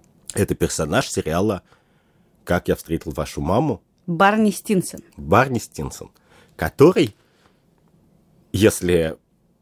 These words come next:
Speaker 1: значит, Кант учил нас, что нельзя использовать человека как цель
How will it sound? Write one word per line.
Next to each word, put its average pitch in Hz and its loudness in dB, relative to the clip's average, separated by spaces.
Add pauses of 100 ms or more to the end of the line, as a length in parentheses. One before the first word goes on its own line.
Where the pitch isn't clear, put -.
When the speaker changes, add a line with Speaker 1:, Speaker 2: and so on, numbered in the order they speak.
(200)
Speaker 1:
значит, - -6
Кант - -2 (120)
учил 78 -8
нас, 67 -10
что 62 -10 (300)
нельзя 76 -2
использовать 67 -12
человека - -10
как - -14
цель 196 2